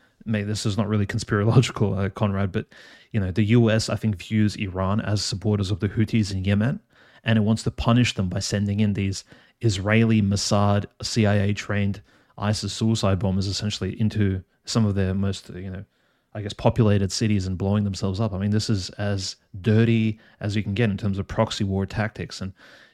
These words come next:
uh, you know, it's, it's very sad for the Iranian, Persian people. And we've seen similar strikes, uh, in, you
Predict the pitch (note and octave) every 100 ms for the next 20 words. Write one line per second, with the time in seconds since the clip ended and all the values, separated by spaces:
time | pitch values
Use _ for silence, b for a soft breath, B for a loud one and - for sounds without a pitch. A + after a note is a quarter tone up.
0 | B F#2 F#2 F2+ - F#2 - - - A2+
1 | A#2+ A2 G2+ A2 A2 G2 G2+ G2 G#2+ A2
2 | G2+ - A2 G2 F#2 A#2+ A2 G#2+ A2 D3
3 | - D#3+ D#3 D3+ D3 C3+ - C3 B2+ B2
4 | - G2+ G#2+ G#2+ G#2